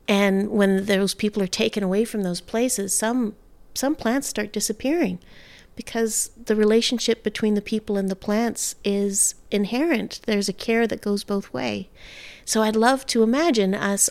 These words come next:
all finding a way to consider our relationship to this planet as a, as an obligation and a joy and an honor, not just to be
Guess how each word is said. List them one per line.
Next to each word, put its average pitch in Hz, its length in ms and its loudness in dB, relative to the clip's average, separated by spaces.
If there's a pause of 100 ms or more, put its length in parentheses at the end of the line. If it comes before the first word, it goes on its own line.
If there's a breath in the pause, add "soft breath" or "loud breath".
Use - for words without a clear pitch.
all 233 380 4
finding 196 460 0
a 185 40 2
way 190 480 0 (600 loud breath)
to 202 540 4
consider 220 520 4
our 185 120 4
relationship 185 600 0
to 185 100 -6
this 180 200 -2
planet 180 520 0
as 196 280 0
a, 190 200 0 (120)
as 180 180 0
an 185 180 -2
obligation 196 720 -2
and 180 140 -2
a 175 40 -2
joy 180 520 0 (400 loud breath)
and 175 140 0
an 175 100 0
honor, 208 540 2 (480 loud breath)
not 214 340 2
just - 300 -2
to 196 80 -2
be 180 420 0